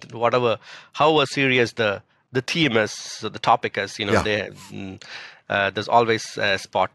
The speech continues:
Speaker 1: to show a song or two.
Speaker 2: Yeah, yeah. That's, I think that's nice. It's good to have variety.
Speaker 1: Yes, absolutely.
Speaker 2: Yeah. Hey, so this has been a wonderful conversation.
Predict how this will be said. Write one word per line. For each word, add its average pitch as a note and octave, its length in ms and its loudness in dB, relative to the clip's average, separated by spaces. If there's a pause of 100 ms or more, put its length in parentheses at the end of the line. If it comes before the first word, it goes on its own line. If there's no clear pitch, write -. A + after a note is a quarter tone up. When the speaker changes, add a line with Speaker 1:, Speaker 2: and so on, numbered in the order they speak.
Speaker 1:
to - 80 -10
show G#2+ 140 -6
a G2 80 -4
song F#2+ 220 -6
or F#2+ 80 -8
two. - 160 -16 (420)
Speaker 2:
Yeah, F#2+ 220 0 (260)
yeah. C#2+ 180 -10 (300)
That's, - 460 -6
I G2 60 -8
think - 160 -6
that's - 180 -4
nice. F3 380 -4
It's - 120 -16
good - 180 -8
to A2 60 -4
have A2 120 -2
variety. A2 300 -2
Speaker 1:
Yes, - 160 -8
absolutely. G#2+ 520 -6 (300)
Speaker 2:
Yeah. B2 180 6 (200)
Hey, E3+ 120 8
so D#3 180 8
this A3 220 4
has A#3 100 0
been C#3+ 180 4
a A#2+ 40 8
wonderful C3+ 400 2
conversation. F2 840 -2